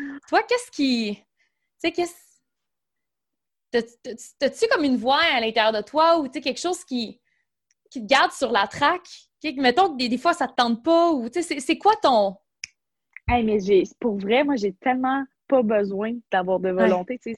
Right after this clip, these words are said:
Speaker 2: c'est, c'est, c'est fou, là, mais moi, c'est, c'est, c'est comme ma vie.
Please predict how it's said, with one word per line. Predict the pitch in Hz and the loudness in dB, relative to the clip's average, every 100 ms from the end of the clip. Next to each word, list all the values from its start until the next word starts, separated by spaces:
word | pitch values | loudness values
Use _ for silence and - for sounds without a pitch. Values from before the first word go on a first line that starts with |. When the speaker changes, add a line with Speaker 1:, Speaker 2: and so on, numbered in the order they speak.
| - | -10
Speaker 2:
c'est, | 427 - - _ | -12 -12 -20 _
c'est, | - 233 220 190 | -2 2 4 2
c'est | - 233 | 0 -2
fou, | - - 330 | 0 2 6
là, | 381 320 | 6 4
mais | 254 202 196 | 0 0 -2
moi, | 202 247 | -2 -6
c'est, | - 202 | -8 -12
c'est, | 190 190 | -8 -8
c'est | 185 - 202 | -8 -4 -4
comme | 208 202 | -2 0
ma | 202 202 | 0 0
vie. | 196 240 | -2 -6